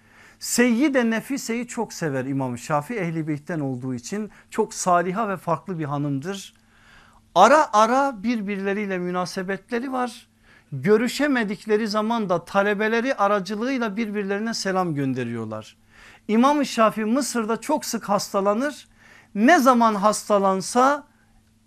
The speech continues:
Seyyide Nefise'ye haber gönderir, ondan dua ister.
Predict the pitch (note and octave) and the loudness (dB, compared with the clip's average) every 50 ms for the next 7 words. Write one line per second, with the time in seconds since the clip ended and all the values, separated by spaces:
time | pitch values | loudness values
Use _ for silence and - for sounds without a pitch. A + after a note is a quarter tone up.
0 | _ _ _ - - - - A3 A3 G#3 G#3+ B3 G#3 G3+ G#3 G3 F#3+ G3 G3 - | _ _ _ -16 -10 -6 -2 -2 0 0 0 0 0 0 0 0 0 -2 -4 -4
1 | - G#3+ F#3 - G#3 F#3+ F#3 G3 G#3 G#3+ G#3 G#3+ - _ - - - - - - | -6 -8 -8 -4 0 0 2 2 0 0 -4 -6 -12 _ -14 -12 -12 -10 -4 -2
2 | F3 E3+ E3 G#3+ A3 G#3+ G3 F3+ F#3 F3+ F3+ E3 F3+ F#3 G3+ A3+ G#3+ - G3+ F3 | -2 0 0 0 -2 -2 -2 -4 -4 -4 -2 -2 -4 -4 -4 -6 -8 -8 -6 -6
3 | E3+ F3 F3+ F3+ F3 D#3+ C#3+ D3 C#3+ C#3 B2+ B2 A#2+ - - - - - G#3 - | -6 -4 -4 -4 -4 -4 -4 -4 -2 -2 -2 -4 -6 -10 -10 -6 -6 -6 -6 -6